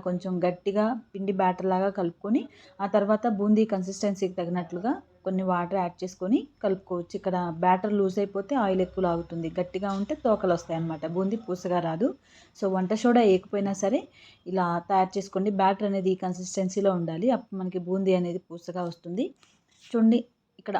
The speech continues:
ఆయిల్ హీట్ కూడా చాలా ఇంపార్టెంట్. ఆయిల్ బాగా వేడిగా ఉన్నప్పుడు మాత్రమే ఈ పిండి డ్రాప్ అనేది ఆయిల్లో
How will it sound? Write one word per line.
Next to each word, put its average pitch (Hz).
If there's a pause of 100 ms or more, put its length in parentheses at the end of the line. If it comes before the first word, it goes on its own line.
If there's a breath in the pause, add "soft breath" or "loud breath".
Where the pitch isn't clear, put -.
ఆయిల్ 220
హీట్ 220
కూడా 214
చాలా 180
ఇంపార్టెంట్. 175 (220)
ఆయిల్ 233 (120)
బాగా 220
వేడిగా 190
ఉన్నప్పుడు 185
మాత్రమే 190 (640 soft breath)
ఈ 185 (160)
పిండి 208 (140)
డ్రాప్ 190
అనేది 190
ఆయిల్లో 190